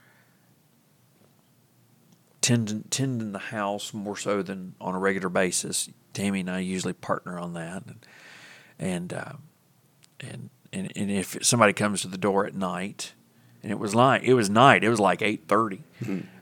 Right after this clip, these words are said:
Speaker 1: uh, then, then I would answer the door anyway, 'cause, uh, uh, I guess that's more, more what I kinda take on,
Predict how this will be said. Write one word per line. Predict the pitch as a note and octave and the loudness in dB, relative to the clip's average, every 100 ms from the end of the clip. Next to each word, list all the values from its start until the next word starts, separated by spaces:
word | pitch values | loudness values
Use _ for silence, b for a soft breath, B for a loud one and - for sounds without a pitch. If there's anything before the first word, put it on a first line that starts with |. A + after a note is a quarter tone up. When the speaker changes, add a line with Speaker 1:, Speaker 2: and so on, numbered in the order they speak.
| - | 8
Speaker 1:
uh, | G#2+ G2 | 10 10
then, | G2+ A2 G#2 G2 G2 - | 6 4 4 2 -4 -4
then | G#2 G2+ | 0 4
I | G#2 | 4
would | G2+ | 4
answer | F#2+ F#2+ - F#2+ | 2 0 -4 -6
the | |
door | F#2 G2 F#2 | -4 -4 -2
anyway, | G#2 A2+ E2 D#2+ F3 | 0 -2 -4 -8 -8
'cause, | F3 F3+ E3 - - G#3+ | -8 -8 -8 -10 -12 -12
uh, | E3+ E3 E3 - _ b b b b b | -14 -14 -16 -20 _ b b b b b
uh, | - - - - - - - | -20 -18 -16 -16 -18 -20 -20
I | - | -10
guess | - - | -6 -4
that's | - - | -4 -6
more, | F#2 F#2 F#2+ F#2 - - _ _ - | -6 -6 -6 -8 -12 -20 _ _ -12
more | G2+ F#2 | -6 -4
what | F#2+ G2 | -2 -4
I | F2 | -6
kinda | - F#2 F2+ | -8 -12 -10
take | - G2 | -8 -6
on, | G#2 G2 F#2 F#2 F2 | -6 -6 -6 -8 -12